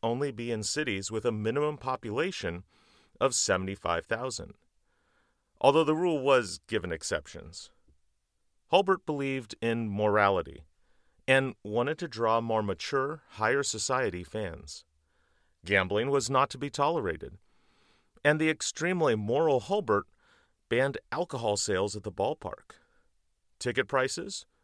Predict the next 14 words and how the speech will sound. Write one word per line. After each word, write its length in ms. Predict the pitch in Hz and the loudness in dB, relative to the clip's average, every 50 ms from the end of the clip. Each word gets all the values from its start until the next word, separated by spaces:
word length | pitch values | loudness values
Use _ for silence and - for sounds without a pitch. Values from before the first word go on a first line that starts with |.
| _ _ | _ _
were 140 | - 113 117 | 4 4 6
also 220 | 113 117 - 143 | 6 6 4 2
raised 380 | 135 123 117 110 113 117 - - | 2 4 4 4 2 0 -4 -6
to 60 | 117 | -8
fifty 300 | 104 - 110 98 - 98 | -6 -4 -4 -4 -4 -6
cents, 560 | 85 - - - 156 123 92 - - - - - _ _ _ _ _ _ _ _ _ _ _ - | -8 -6 -4 -2 -2 -2 -4 -6 -8 -12 -12 -16 _ _ _ _ _ _ _ _ _ _ _ 2
which 420 | 131 135 - - - - - - _ _ _ _ - | 4 4 4 2 -2 -10 -10 -12 _ _ _ _ -20
forced 420 | - - 139 131 120 - - - | -8 0 2 2 2 2 4 4
out 220 | 120 110 110 104 - | 6 6 6 4 2
a 220 | 107 104 98 98 | 0 -2 -2 -2
certain 500 | 92 - - - 117 104 - 90 92 90 | -4 -6 -4 -2 -2 -2 -2 -4 -8 -6
level 380 | 87 92 90 87 90 82 80 - | -4 -4 -4 -4 -4 -6 -6 -6
of 160 | - 82 78 | -6 -8 -8
fan. 460 | - - 101 92 80 73 65 67 67 | -8 -8 -8 -6 -6 -8 -10 -14 -18